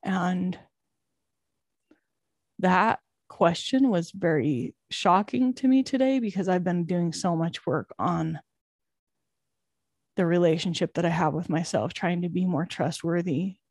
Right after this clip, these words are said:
to me. And it's just, it really is teaching me a lot. I know there's a lot of good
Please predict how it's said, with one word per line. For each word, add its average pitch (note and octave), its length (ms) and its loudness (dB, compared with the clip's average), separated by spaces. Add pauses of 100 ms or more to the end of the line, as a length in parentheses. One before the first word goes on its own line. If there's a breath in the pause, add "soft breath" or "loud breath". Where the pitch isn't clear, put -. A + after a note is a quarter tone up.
to - 120 -2
me. F3 300 0
And F3 240 -4 (1800)
it's - 240 -16
just, A#3 240 2 (520)
it G3+ 120 2
really F#3 320 6
is E3 120 2
teaching F3 440 -2
me F3 80 0
a E3+ 80 0
lot. - 340 -4 (460)
I G3+ 80 -4
know G3+ 220 4
there's G3 160 2
a F#3+ 80 2
lot F3 240 4
of F3+ 160 -8
good F#3 440 0